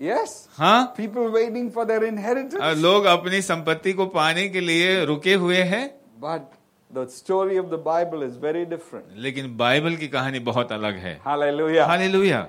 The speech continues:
Speaker 1: Amen।
Speaker 2: आमीन।
Speaker 1: We have looked at some of the heroes of faith,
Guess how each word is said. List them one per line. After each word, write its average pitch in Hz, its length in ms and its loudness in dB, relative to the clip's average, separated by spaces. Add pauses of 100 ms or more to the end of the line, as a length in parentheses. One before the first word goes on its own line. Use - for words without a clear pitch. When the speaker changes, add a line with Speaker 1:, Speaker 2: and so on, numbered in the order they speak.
(120)
Speaker 1:
Amen। 196 540 0
Speaker 2:
आमीन। 165 460 2 (300)
Speaker 1:
We 233 40 4
have 240 140 6
looked 262 280 -2
at 220 200 -2
some 226 140 0
of 214 180 0
the 180 120 0 (100)
heroes 214 480 4
of 170 100 0 (180)
faith, 202 360 -2